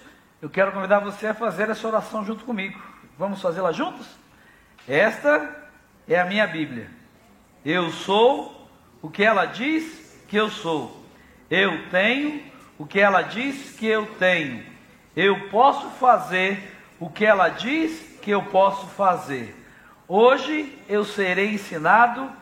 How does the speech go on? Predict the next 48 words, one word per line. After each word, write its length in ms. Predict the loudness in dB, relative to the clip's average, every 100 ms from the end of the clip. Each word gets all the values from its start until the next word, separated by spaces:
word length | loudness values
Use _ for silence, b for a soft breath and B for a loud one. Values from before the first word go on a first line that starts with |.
| -4
pela 260 | 2 2
palavra 540 | 2 2 4 6 4 0
de 140 | -8
Deus. 480 | -8 -8 -8 -18 -20 B B B B B -4
Eu 300 | -2 -2 -6
corajosamente 1120 | 2 4 6 4 2 0 0 -2 -2 -6 -8
confesso. 720 | -6 -6 -2 -4 -4 -8 -20 -14
Ué, 100 | -8
eu 60 | -8
achei 200 | -8 -12
que 60 |
tinha 160 | -12 -12
entrado 320 | -4 -4 -4
já. 120 | -8 -6
Vamos 180 | -6
começar 300 | -6 -10 -6
de 80 | -6
novo? 240 | -2 -4 -2
Agora 260 | 0 0
nós 160 | 0 -4
vamos. 200 | -6 -6
Por 160 | -16
isso 100 | -12
que 60 | -10
eu 40 |
tô 120 | -2 -2
achando 240 | -2 -8
que 60 | -8
vocês 120 | -8
não 80 | -4
estão 140 | -2
orando 240 | -2 -4
comigo. 300 | -10 -10 -10
Eu 40 | -8
falei, 220 | -8 -6
uai, 260 | -8 -10 -12
esse 100 | -12
povo 220 | -10 -10
não 60 | -8
quer 140 | -4
orar. 160 | -2 0
Vamos 160 | 0
de 80 | 2
novo? 280 | 2 2 0 B B B B -20 -8
Vamos 180 | 0 4
lá, 100 | 4
agora 300 | 6 4 4
sim. 360 | -4 -8 -10